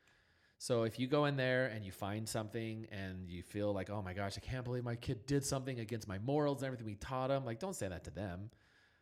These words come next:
Go in there with love, give 'em a hug and say, "Look, I'm really sorry. I didn't know any of this stuff really existed. I made a mistake of trusting the technology too much, and I'm so sorry this happened. And let's set up some guidelines now.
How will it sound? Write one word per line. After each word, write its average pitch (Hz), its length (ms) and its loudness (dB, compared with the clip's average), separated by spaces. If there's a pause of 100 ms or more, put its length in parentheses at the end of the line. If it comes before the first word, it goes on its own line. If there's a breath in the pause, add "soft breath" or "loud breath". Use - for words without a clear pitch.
(340 soft breath)
Go 120 140 4
in 165 60 2
there 175 100 4
with 165 160 2
love, 123 300 4
give 127 120 -2
'em 143 40 0
a 139 60 2
hug 120 320 0
and 113 100 -4
say, 110 160 -2
"Look, 101 240 -4
I'm 104 100 -6
really 101 200 -2
sorry. 98 280 -2
I 98 160 -2
didn't 107 160 -4
know 98 200 -2
any 95 80 -4
of 87 60 -6
this 98 120 -6
stuff - 180 -8
really 90 160 -6
existed. 101 720 -4 (560 soft breath)
I 101 160 0
made 104 180 0
a 101 60 -2
mistake 98 480 -4
of 87 160 -6
trusting 101 420 -4
the 95 100 -6
technology 101 520 -6
too 113 180 -8
much, 107 480 -6
and 92 320 -8
I'm 95 120 -10
so 104 200 -4
sorry 90 300 -4
this 90 160 -8
happened. 92 560 -6 (600 soft breath)
And 90 400 -4
let's 98 180 -2
set 98 220 -2
up 92 120 -6
some 90 220 -6
guidelines 85 480 -8
now. 85 260 -10